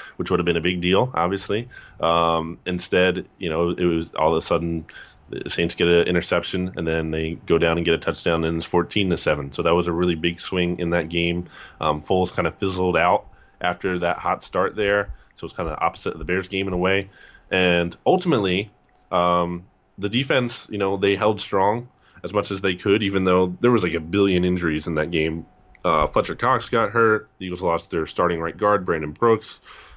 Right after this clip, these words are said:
Um, Nigel Bradham went down. Like, there were so many guys at that point, and the Eagles were already one of the most injured teams, uh, in the league. They actually finished, uh, second to last in adjusted games lost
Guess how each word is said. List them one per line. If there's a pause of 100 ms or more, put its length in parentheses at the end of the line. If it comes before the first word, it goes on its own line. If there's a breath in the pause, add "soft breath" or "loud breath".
(120)
Um,
Nigel
Bradham
went
down.
Like,
there
were
so
many
guys (100)
at
that
point, (160)
and
the
Eagles
were
already
one
of
the
most
injured
teams, (400 loud breath)
uh,
in
the
league.
They
actually
finished, (400 soft breath)
uh,
second
to
last (120)
in
adjusted
games
lost